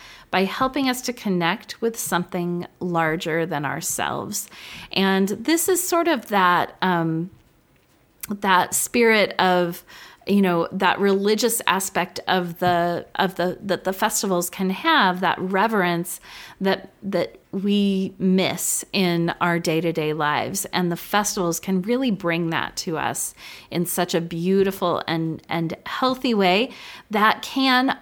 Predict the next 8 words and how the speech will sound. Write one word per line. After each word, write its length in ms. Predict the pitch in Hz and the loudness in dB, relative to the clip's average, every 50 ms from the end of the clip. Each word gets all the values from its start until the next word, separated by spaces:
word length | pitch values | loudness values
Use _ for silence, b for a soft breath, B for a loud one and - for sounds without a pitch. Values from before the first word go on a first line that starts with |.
| - - | -4 -2
honor 760 | 208 214 233 240 240 226 196 180 170 165 165 160 170 185 - - _ _ _ _ _ _ _ | 0 2 2 2 2 4 2 2 2 2 0 0 0 -2 -4 -8 _ _ _ _ _ _ _
every 440 | 202 214 208 202 208 208 208 214 202 | 0 2 2 2 2 2 2 2 2
single 420 | - - 185 175 175 170 160 160 | 0 0 0 0 2 2 0 0
person 560 | 160 - - - - - - - 65 - - | -2 -4 -6 -6 -6 -8 -8 -8 -8 -4 -4
<laughs> 60 | 214 | -2
who 180 | 185 - 214 185 | 0 0 2 2
is 160 | 180 175 - | 0 0 0
attending 640 | 180 175 - - 170 165 165 160 139 123 123 170 165 | -4 -4 -4 -4 -4 -4 -2 -2 -4 -4 -4 -6 -8